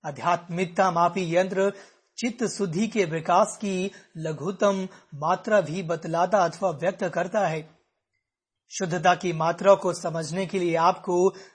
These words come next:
विशुद्ध बुद्धि की आवश्यकता है। प्रबल साधना, ज्वलंत वैराग्य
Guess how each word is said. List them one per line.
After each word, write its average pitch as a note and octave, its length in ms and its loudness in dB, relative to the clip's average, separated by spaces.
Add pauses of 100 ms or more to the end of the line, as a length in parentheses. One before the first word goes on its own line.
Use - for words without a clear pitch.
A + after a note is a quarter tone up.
(120)
विशुद्ध F#3 520 -4
बुद्धि F3+ 380 -2
की G#3+ 160 -6
आवश्यकता F3+ 520 -2
है। D#3+ 340 -6 (840)
प्रबल F#3 300 4
साधना, F3 720 0 (300)
ज्वलंत F#3+ 500 2
वैराग्य D#3+ 680 2